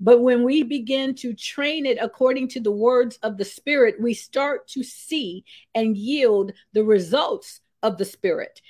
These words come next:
because we're only speaking from the kingdom. We're speaking the words that God said, or you're not. You're speaking the words from the earthly, sensual, devilish realm, and you talk about how tired you are all the time. You can't get any rest. You talk about how you never sleep.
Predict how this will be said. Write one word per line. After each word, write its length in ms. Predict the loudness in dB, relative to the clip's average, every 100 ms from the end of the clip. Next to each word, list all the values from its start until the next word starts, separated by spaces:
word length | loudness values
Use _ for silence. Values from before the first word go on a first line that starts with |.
| _ -6
because 640 | -2 -2 0 0 2 0 -6 -20 2
we're 220 | 2 4
only 380 | 2 2 0 -4
speaking 600 | -6 -10 -10 -8 -10 -6
from 300 | -4 -2 -2
the 80 | -6
kingdom. 640 | -8 -10 -8 -6 -6 -6 -10 _ _
We're 140 | -2 -2
speaking 460 | -2 -10 -6 0
the 100 | 0
words 280 | 2 -2 0
that 140 | -2
God 160 | -4 -6
said, 100 | -2
or 140 | 2 2
you're 180 | 2
not. 380 | 0 -2 -2 -2
You're 120 | -2
speaking 440 | -2 -6 -8 -4 0
the 80 | 2
words 320 | 4 2 -2
from 260 | -8 -6
the 140 | -6 -4
earthly, 300 | -4 -4 -4
sensual, 440 | -2 -4 -4 -4
devilish 520 | -2 0 0 -2 -2
realm, 320 | -4 -2 -4 -6 -12 -6
and 120 | -4
you 80 | -2
talk 220 | -2 -2
about 200 | -4 -2
how 80 | -2
tired 460 | 0 0 0 -4
you 120 | -2 0
are 120 | 0
all 140 | -2
the 80 | -6
time. 300 | -6 -6 -6 -12 _
You 100 | -4
can't 300 | 0 -2 2
get 160 | 2
any 180 | 2 -4
rest. 460 | 0 -2 -2 -8 -20 _
You 100 | -2
talk 200 | 0 0
about 180 | -2 -2
how 80 |
you 160 | -2 -2
never 220 | -2 -2
sleep. 400 | -6 -8 -8 -8